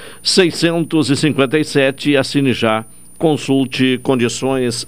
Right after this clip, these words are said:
de aquisição. Depois, eh, de uma madrugada de bloqueios, eh, como ocorreu também no dia de ontem,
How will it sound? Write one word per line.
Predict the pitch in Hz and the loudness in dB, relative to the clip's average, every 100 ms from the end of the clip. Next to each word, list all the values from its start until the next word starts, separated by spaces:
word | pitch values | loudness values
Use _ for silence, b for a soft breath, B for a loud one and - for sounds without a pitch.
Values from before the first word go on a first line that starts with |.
| - | -6
de | 101 135 143 - | 0 2 0 0
aquisição. | 120 120 127 123 120 95 62 - - B B B B B | -2 -2 -2 -2 -2 -4 -6 -10 -18 B B B B B
Depois, | - 220 190 180 156 131 - - - - - - | 0 2 4 4 2 0 -2 -4 -4 -8 -12 -2
eh, | 139 135 131 | 2 2 2
de | 117 | 0
uma | 151 139 | 0 0
madrugada | 139 123 127 127 117 | -2 0 0 0 0
de | |
bloqueios, | 117 143 131 180 220 196 113 90 - - - B B B | 0 0 2 2 2 2 0 -2 -8 -12 -12 B B B
eh, | - 113 - | 0 0 0
como | - 135 107 90 | -2 0 0 -2
ocorreu | 110 131 120 135 | -2 0 0 0
também | 120 107 120 | 0 0 0
no | 98 | 0
dia | 110 101 | 0 0
de | 117 | 0
ontem, | 160 190 - 85 | 0 -2 -2 -4